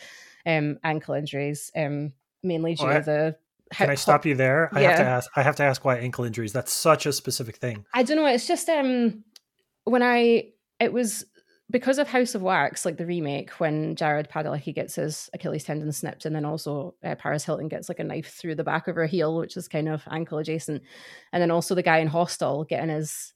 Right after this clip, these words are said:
Speaker 1: um, Achilles tendon
Speaker 2: Mm.
Speaker 1: slashed. Um, th-, they were just, like, I was like, "These are the ones that really get to me." Like, I'm not a, a big gore lover in general, but something about ankle injuries that really gives me, like, the ick. Um, so I started looking out for them, and <laughs> there's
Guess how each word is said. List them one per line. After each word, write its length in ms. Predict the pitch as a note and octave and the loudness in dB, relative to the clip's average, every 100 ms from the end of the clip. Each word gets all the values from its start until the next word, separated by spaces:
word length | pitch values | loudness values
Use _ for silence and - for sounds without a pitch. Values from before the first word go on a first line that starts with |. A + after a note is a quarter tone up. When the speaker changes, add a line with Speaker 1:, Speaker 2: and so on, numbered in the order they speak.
| _ | _
Speaker 1:
um, 340 | E3+ D#3 D3+ D3 | 0 0 -2 -6
Achilles 300 | - E3 D#3 - | -8 -8 -6 -6
tendon 340 | D#3 D3+ D3 | -4 -4 -6
Speaker 2:
Mm. 80 | G#2+ _ | -8 _
Speaker 1:
slashed. 580 | - - B2+ D3 - - - - - | -14 -6 -4 -2 -6 -10 -20 -20 -2
Um, 300 | D#3+ D#3 D#3 - F#3 | 0 0 -2 -8 -8
th-, 140 | - - | -6 0
they 120 | F#3+ | 2
were 100 | F#3+ | 2
just, 240 | A3 G#3+ | -2 0
like, 340 | F#3 F3 - _ | 2 0 -2 _
I 80 | F3 | -4
was 120 | E3+ E3 | -2 -2
like, 160 | D#3 | -2
"These 180 | F#3+ F#3 | 0 0
are 60 | F#3+ | 2
the 100 | F3+ | 2
ones 220 | D#3+ E3 | 2 0
that 100 | E3 | -2
really 200 | E3 E3 | -2 0
get 260 | D#3 D3+ - | 0 0 -2
to 80 | D3+ | -4
me." 120 | C#3+ | -4
Like, 160 | D#3+ | -4
I'm 80 | F#3 | -2
not 220 | F3+ D3 | 0 0
a, 200 | D#3 - | -2 -4
a 20 | E3+ | -2
big 220 | E3 D#3+ - | -2 -4 -8
gore 300 | F#3 G#3 G3 F3+ | 0 4 4 4
lover 240 | E3+ E3+ | 2 0
in 140 | E3+ | 0
general, 340 | E3 E3+ D#3+ D3+ | 0 0 0 -4
but 140 | - | -6
something 280 | - F#3 F3+ | -4 -2 -2
about 180 | E3 C3 | -2 -2
ankle 260 | E3+ - D#3+ | -2 -2 -4
injuries 260 | D#3 D#3 | -4 -4
that 120 | D#3 | -6
really 260 | D3+ C#3 D#3 | -6 -4 -4
gives 220 | D#3+ D3+ | -4 -6
me, 100 | D#3 | -6
like, 200 | - F#3+ | -6 -8
the 120 | - F3 | -4 -2
ick. 200 | - - - - - - | -2 -6 -20 -20 -8 2
Um, 220 | E3 D#3 | 2 2
so 140 | - F3+ | 0 2
I 20 | |
started 260 | G#3 F3 | 4 4
looking 200 | G#3 G#3 | 2 0
out 180 | F3 - | 0 0
for 80 | F3 | -2
them, 220 | D3 D3 | -2 -2
and 120 | - G#3+ | 0 0
<laughs> 480 | - - - - | -2 -6 -20 4
there's 680 | D#4+ A3+ F4+ - G4 - | 6 8 6 8 6 4